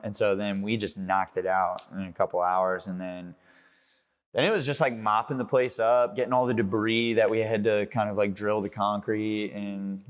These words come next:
you can see that we kind of cut pieces out of the drywall there. But, um, you know, it was stressful, but I thrive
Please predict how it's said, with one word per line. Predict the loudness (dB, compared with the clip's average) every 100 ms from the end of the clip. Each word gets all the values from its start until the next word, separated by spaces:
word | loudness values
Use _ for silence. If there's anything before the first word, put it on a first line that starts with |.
| -12
you | -10
can | -8
see | -6 0
that | 2 2
we | -2
kind | -4 -6
of | -6 -10
cut | -2 -2 -2
pieces | -4 -4 0
out | 2 2
of | 2
the |
drywall | 0 2 2 4 2 2 2
there. | 2 2 0 -4 -4
But, | 0 2 0
um, | 0 -4 -6 -10 _ _ _ _ _ _ _
you | -2 2
know, | 4
it | 4 4 4
was | 4
stressful, | 0 0 2 2 2 0 2 2 0 -14 -20 -20 _ _ _ 0
but | 4 4 2 -2 -14 -6 0
I | 0
thrive | -2 -10 -4 2 4 4 2 0